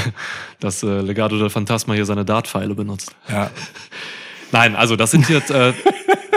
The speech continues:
Speaker 2: Das
Speaker 1: das,
Speaker 2: war.
Speaker 1: das sind jetzt zwei starke Frauen, ähm, die die jeweils andere schlagen müssen, um die Beste zu sein. So, das ist eigentlich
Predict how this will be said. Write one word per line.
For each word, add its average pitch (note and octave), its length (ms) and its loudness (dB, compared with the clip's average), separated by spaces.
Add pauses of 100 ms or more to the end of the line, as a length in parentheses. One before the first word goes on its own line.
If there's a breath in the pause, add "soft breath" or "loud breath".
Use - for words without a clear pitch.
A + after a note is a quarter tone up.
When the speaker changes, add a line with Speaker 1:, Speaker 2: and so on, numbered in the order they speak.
(160)
Speaker 2:
Das C4+ 140 -2
Speaker 1:
das, - 260 0
Speaker 2:
war. D3+ 280 -6 (180)
Speaker 1:
das B2 160 -2
sind D3 140 2
jetzt D3 180 0
zwei C#3 140 4
starke C3 300 0
Frauen, D3+ 460 0 (120)
ähm, A#2 400 -2
die B2+ 60 -4
die A2+ 80 0
jeweils A#2 280 0
andere B2 240 0
schlagen C3+ 400 0
müssen, B2 380 -2
um A#2 160 -2
die G#2 80 0
Beste F#2+ 280 -2
zu G2+ 140 -8
sein. F2+ 300 -8
So, G#2 260 -8
das B2 160 -6
ist A2+ 160 -4
eigentlich A2 320 -4